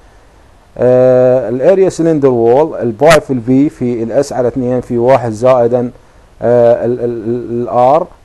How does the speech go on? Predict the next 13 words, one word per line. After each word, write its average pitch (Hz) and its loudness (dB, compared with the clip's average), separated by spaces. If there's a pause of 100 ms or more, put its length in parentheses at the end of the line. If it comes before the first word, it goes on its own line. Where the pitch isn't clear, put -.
(140)
ناقصاً 123 -4
الكوساين 120 -4
ثيتا 123 -2
زائداً 120 0
الار 117 -2
سكوير 117 -2
ناقص 117 -6 (400)
ساين 120 -2
سكوير 117 0 (320)
ثيتا. 110 0
هذه 139 2
المعادلة 127 0
عوضنا 131 0